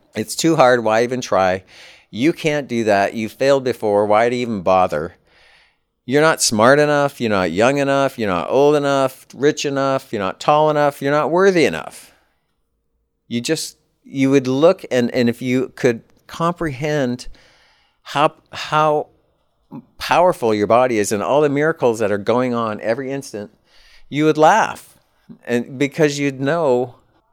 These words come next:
what you're made of and who you are, and the limit, these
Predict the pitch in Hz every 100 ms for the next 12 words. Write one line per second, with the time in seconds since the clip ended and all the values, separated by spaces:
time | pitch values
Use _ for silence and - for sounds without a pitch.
0 | _ 123 131 120 135 123 127 131 131 120
1 | 113 120 117 104 101 101 98 _ _ _
2 | _ - 101 98 98 95 95 - _ -
3 | _ _ _ _ _ - 110 113 131 139
4 | 123 113 117 110 113